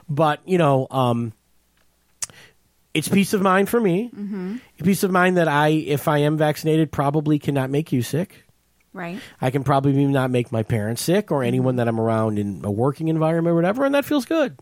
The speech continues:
Speaker 2: Yeah.
Speaker 1: Um, and I'm helping people, you know. Uh, as far as that ethical thing, 'cause I asked the doctor, and I said, "Do you have any questions?" I said, "Well, here's my big one. They may require by law that people get a vaccine."
Speaker 2: Right.
Speaker 1: Eventually,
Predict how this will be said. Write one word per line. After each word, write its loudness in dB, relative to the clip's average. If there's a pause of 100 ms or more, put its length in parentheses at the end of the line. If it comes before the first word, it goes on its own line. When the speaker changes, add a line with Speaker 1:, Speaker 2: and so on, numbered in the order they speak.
Speaker 2:
Yeah. -14 (520)
Speaker 1:
Um, 2
and 2
I'm 2
helping 2
people, -4
you -2
know. 0 (320)
Uh, 2
as 0
far 4
as 2
that 0
ethical 0
thing, -2
'cause 2
I 4
asked 2
the 0
doctor, 0
and -2
I 0
said, -6
"Do -6
you -4
have -4
any -6
questions?" -6
I -2
said, -6
"Well, 0
here's -4
my 0
big -2
one. -16 (1080)
They 2
may 4
require 2
by 2
law 2
that -2
people -2
get -2
a 0
vaccine." -8 (260)
Speaker 2:
Right. -10 (160)
Speaker 1:
Eventually, -4